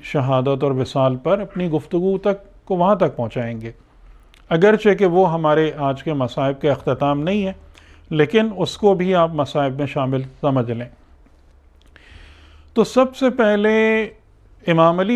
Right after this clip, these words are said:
علیہ السلام کی حیات طیبہ کو، کا جائزہ بطور مجاہدانہ زندگی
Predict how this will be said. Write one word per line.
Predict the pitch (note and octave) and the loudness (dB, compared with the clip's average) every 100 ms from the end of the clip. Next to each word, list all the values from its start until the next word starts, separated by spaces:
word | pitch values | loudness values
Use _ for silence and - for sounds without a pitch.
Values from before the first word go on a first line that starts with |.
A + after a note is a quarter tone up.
| A#3 | 2
علیہ | F#3+ | 2
السلام | F#3 - E3+ D#3+ E3 D#3+ | -2 0 2 2 0 -6
کی | - F#3+ G3 F#3+ - | -6 -4 -2 -4 -10
حیات | - D3 C#3+ F3 G3 G#3 D#3+ | -2 4 6 4 2 0 0
طیبہ | D#3+ C#3+ C#3 C#3 C#3+ D#3 D#3 | -2 2 0 4 2 2 -4
کو، | - F3 F3+ F#3 - - _ - | 0 2 4 0 -4 -20 _ 0
کا | F3+ G3 D3+ | 2 2 2
جائزہ | C#3+ C#3 C3 C#3+ D3+ F3+ F#3+ - _ C3 | 0 2 0 2 0 -2 -10 -20 _ -4
بطور | B2+ C3+ E3 D#3 E3 F3 A3+ - - - _ - _ _ _ _ - - - | -2 0 2 2 2 0 -4 -10 -20 -20 _ -20 _ _ _ _ -20 -18 -6
مجاہدانہ | C3+ C3+ A#2+ C3+ C3+ A#2+ C3 B2 B2+ C3 C3+ A2 | 0 0 4 4 4 0 -4 -2 -2 0 -2 -4
زندگی | G#2 G2 G2+ G#2 | -10 -12 -14 -16